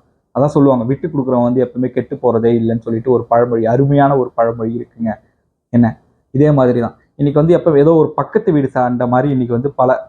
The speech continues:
நாடுகளுக்குள்ள, அண்டை நாடுகளுக்குள்ளேயும் வந்து நிலவிட்டு இருக்கு. நம்மளுடைய பக்கத்து நாடு வந்து ஒரு காலத்துல நம்மளோட இருந்தவன் சகோதரன், நம்மளுடைய சகோதரனே வந்து இன்னைக்கு நம்மளுடைய முக்கியமான ஒரு எதிரியா வந்து இருக்கான்.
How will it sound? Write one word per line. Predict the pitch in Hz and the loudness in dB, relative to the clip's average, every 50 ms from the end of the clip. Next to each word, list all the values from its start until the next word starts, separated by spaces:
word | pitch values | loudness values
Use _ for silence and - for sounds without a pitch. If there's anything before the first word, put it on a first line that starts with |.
| - | -4
நாடுகளுக்குள்ள, | 127 123 135 143 143 135 135 123 - 123 123 127 | 0 0 2 4 4 2 2 0 -2 -2 0 2
அண்டை | 131 127 120 127 151 170 180 185 | 2 2 2 2 2 2 2 2
நாடுகளுக்குள்ளேயும் | 170 147 135 131 135 127 127 127 - - 135 131 143 143 | 2 2 2 2 2 0 -2 -4 -6 -8 -6 -4 -2 -2
வந்து | 139 127 127 135 | -2 -2 -2 -4
நிலவிட்டு | 131 127 120 127 131 123 113 - | -2 0 2 2 2 0 -2 -6
இருக்கு. | - 123 _ - - _ _ _ _ _ _ _ - 131 | -16 -20 _ -20 -20 _ _ _ _ _ _ _ -2 0
நம்மளுடைய | 143 139 139 139 143 143 | 2 4 4 4 4 2
பக்கத்து | 139 139 - 139 - - - 185 185 185 165 147 156 - | 0 0 -4 -6 -4 -2 -2 -2 0 0 -2 -4 -4 -2
நாடு | 135 123 127 131 135 | -2 0 0 0 0
வந்து | 127 127 135 165 175 - - _ _ _ _ | -2 0 0 -2 -2 -2 -8 _ _ _ _
ஒரு | _ 143 156 147 | _ 2 2 4
காலத்துல | 143 147 151 156 - - 139 131 | 2 2 0 0 0 -2 -2 0
நம்மளோட | 127 127 135 135 139 143 143 147 | 0 0 0 2 2 2 4 2
இருந்தவன் | 139 131 127 123 120 117 110 - | 2 2 0 0 0 -2 -4 -4
சகோதரன், | - - 151 175 196 220 220 175 160 143 120 113 | -2 -2 0 2 2 2 2 0 -2 -4 -6 -6
நம்மளுடைய | 127 135 156 160 165 160 151 143 139 - | -6 -4 -2 0 0 -2 -2 -4 -6 -6
சகோதரனே | 139 139 151 160 156 151 147 147 151 | -6 -4 -2 -2 -4 -2 -4 -4 -2
வந்து | 143 135 135 139 139 | -2 -2 -2 -2 -2
இன்னைக்கு | 139 131 120 - - 127 - _ _ _ _ _ _ - | -2 -4 -10 -16 -20 -20 -20 _ _ _ _ _ _ -2
நம்மளுடைய | 127 139 139 135 131 127 131 139 151 147 139 - - | 2 2 2 4 4 2 4 4 4 2 2 -2 -4
முக்கியமான | 135 143 - - _ 175 170 165 160 160 156 143 | -6 -6 -6 -4 _ 0 0 2 2 2 2 2
ஒரு | 135 131 127 | 2 2 2
எதிரியா | 123 123 123 127 127 131 131 127 127 | 0 0 0 0 0 0 0 -2 -2
வந்து | 123 123 123 143 156 - _ _ _ _ _ _ _ | -6 -8 -8 -8 -8 -8 _ _ _ _ _ _ _
இருக்கான். | 131 135 127 127 - 117 - | -2 -2 -2 0 -2 -4 -4